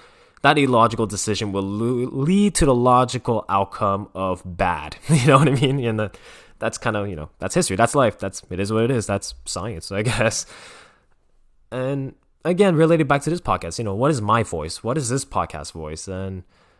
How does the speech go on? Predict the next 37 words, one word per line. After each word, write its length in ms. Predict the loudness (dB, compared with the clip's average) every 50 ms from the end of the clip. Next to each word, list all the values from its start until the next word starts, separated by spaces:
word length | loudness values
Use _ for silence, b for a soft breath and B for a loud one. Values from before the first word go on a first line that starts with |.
| _ _ _ _ _ _ _ _ _ _ _ _ _ _ _ _ _ _ _ _ _ _ _ _ _ _
again, 340 | -8 -6 -4 -2 -2 -2 -2
I 80 | -2 -4
guess 200 | -4 -6 -8 -4
keep 180 | -4 -4 -2
doing 240 | 0 0 2 2 2
it 120 | 2 2 2
and, 220 | 0 -2 -4 -8 -10 _
and 140 | -8 -4 -2
I'll 100 | -2 -2
find 300 | 0 0 0 0 0 -4
it. 180 | -8 -10 -12 _ _ _ _ _ _ _ _ _ _ _ _ _ _ _ _ _ _ _ _ _ _ _ _ _ _ _ _ _ _ _ _ _ _
Some 220 | 0 2 2 2
of 60 | 4 4
you 120 | 4 4
might 240 | 6 4 4 4 4
already 220 | 4 4 2 2
say, 240 | 0 0 0 0 2
"Oh, 60 | 4
I 240 | 4 4 4 2 0
think 260 | 0 -2 -4 -4 -2
you 60 | -2
already 140 | -2 -2 -2
have 200 | 0 0 0 2
a 80 | 2 0
voice. 300 | 0 -2 -4 -4 -4 -6
You 80 | -8
just 240 | -8 -8 -8 -6 -6
don't 140 | -6 -6 -6
realize 460 | -4 -4 -4 -2 -4 -6 -6 -8 -10
it." 140 | -14 -14 -16 b b b b b b b b b
Whatever 480 | -2 0 2 4 4 4 4 4 2 2
it 80 | 2
is. 360 | 2 0 0 -2 -4 -6 -12 -16 b b b b b b b b b b b b _ _ _ _ _ 0
Or 480 | 2 2 4 2 2 0 -2 -6 -8 _ _ _ -20 -20 _ _ _ _ _ _ _ _ _ _ _ _ _ _
it 140 | -6 -6 -4
could 180 | -6 -6 -4
be, 420 | -4 -4 -2 -2 -2 -4 -4 -6